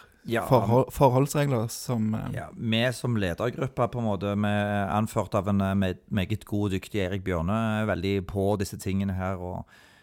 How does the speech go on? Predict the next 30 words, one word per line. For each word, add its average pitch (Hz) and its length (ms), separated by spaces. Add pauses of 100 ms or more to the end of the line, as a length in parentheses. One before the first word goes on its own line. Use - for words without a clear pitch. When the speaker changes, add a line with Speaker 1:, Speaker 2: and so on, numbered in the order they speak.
(200)
Speaker 1:
vil 101 140
hele 92 140
veien 101 160
passe 92 240
på 92 180
at 92 120
klubben 90 280
på 92 80
en 85 60
måte 92 80
er, 87 720
er 87 40
rett 95 160
skodd - 360
i 98 40
forhold 87 280
til, 92 440 (420)
til 85 320
det 95 100
mandatet 92 420
vi 98 60
har, 87 240
og 90 300
sponsorer 92 760
og 85 80
styreverv 92 600
og 87 60
så 87 100
videre, 85 280
så, 90 360